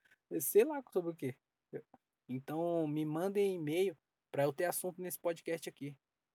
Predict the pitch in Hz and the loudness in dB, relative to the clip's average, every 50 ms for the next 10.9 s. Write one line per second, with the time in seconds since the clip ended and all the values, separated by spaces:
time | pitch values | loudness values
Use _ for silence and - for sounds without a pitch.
0 | _ _ _ _ _ _ _ _ _ _ - - _ _ _ _ _ _ _ _ | _ _ _ _ _ _ _ _ _ _ -20 -20 _ _ _ _ _ _ _ _
1 | _ _ _ - 139 131 135 131 131 127 127 - - _ - 147 143 - - _ | _ _ _ -4 -2 0 2 2 2 0 -2 -4 -6 _ -2 -2 -2 -2 -4 _
2 | _ _ _ - 156 147 147 135 165 180 190 - - 160 160 151 147 139 151 147 | _ _ _ -6 -4 -4 0 4 4 4 4 4 4 4 4 4 4 2 0 0
3 | 139 - - - 147 170 190 - - - - - 147 135 139 156 156 156 170 160 | 0 -4 -6 -2 0 0 0 -2 -6 -10 -6 -2 0 2 2 2 4 4 4 4
4 | 160 175 - - 180 170 170 - _ 175 175 - - - 139 127 120 - 131 135 | 4 2 0 0 0 0 0 0 _ -4 -4 -4 -4 -6 -8 -6 -4 -6 -6 -6
5 | 135 - _ _ _ - 139 151 160 165 156 139 139 165 196 196 - _ _ _ | -8 -12 _ _ _ -4 -4 -2 2 2 2 4 4 4 2 2 -2 _ _ _
6 | _ - _ _ - 139 139 147 147 139 139 - 151 147 - - 160 160 165 156 | _ -20 _ _ -4 -2 0 0 -2 -4 -8 -12 -16 -12 -8 -4 -2 -2 0 2
7 | 175 160 151 143 - 147 160 185 202 208 165 - - _ _ _ _ _ - 131 | 4 4 4 2 2 2 4 4 4 2 0 -2 -8 _ _ _ _ _ -12 -10
8 | 135 139 139 135 139 151 156 160 170 185 202 185 156 151 139 - - 175 175 180 | -8 -6 -4 -2 0 0 2 2 4 4 4 4 4 0 -4 -4 -4 -4 -4 -4
9 | 175 170 160 180 196 - - 247 240 - 233 220 202 185 - 175 160 156 151 147 | -4 2 2 2 2 2 -2 -4 2 4 4 4 4 2 0 -2 0 0 -2 -2
10 | - 143 139 143 151 156 143 - - - 240 226 190 165 147 - 147 143 | -2 -2 0 0 0 -2 -6 -8 -6 -2 -2 -2 -2 -4 -6 -8 -10 -10